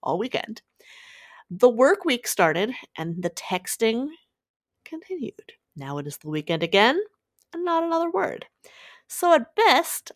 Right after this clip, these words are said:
I think this man still doesn't have room or capacity for a relationship. And at worst,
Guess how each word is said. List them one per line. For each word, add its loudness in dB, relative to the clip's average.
I -2
think -8
this -4
man -2
still 4
doesn't 2
have 0
room 2
or 0
capacity -2
for 0
a 2
relationship. -4
And 0
at 2
worst, 2